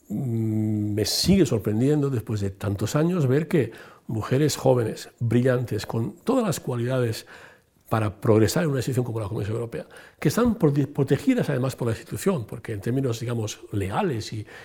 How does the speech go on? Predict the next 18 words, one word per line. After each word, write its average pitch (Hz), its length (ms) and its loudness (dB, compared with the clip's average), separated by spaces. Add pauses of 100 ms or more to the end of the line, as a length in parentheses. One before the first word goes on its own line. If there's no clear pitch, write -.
(120)
institucionales, 123 680 0 (360)
em, 214 760 -4 (180)
hay 120 200 0
una 135 100 6
igualdad 117 340 2
considerable, 120 680 -4 (300)
pues 143 160 4
todavía 202 400 4
hay 214 260 2 (320)
un 185 160 8
elemento 196 440 6
de 113 340 2 (200)
falta 190 380 0
de 165 100 2
confianza 160 500 0
en 139 80 2
sí - 180 -2
mismas 139 640 -2